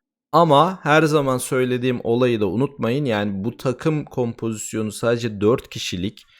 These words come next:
ve, e, bu oyunun bence çok büyük limitleyen kısımlardan birisi. Yani bende iyi bir karakter varsa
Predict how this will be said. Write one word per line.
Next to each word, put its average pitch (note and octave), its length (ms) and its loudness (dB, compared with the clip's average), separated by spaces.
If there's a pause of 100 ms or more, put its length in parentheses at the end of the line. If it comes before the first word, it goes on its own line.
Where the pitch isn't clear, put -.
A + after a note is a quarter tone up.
(400)
ve, B2+ 340 4
e, G#2 300 0
bu A#2+ 120 2
oyunun C#3 400 2
bence B2+ 320 2
çok B2 380 -4
büyük C3+ 240 0
limitleyen A#2 600 0
kısımlardan A2 800 -4
birisi. G2+ 320 -6
Yani E2 300 -2
bende G#2+ 320 0
iyi A2+ 280 -2
bir G#2+ 80 -6
karakter A2 540 -2
varsa A2+ 640 -2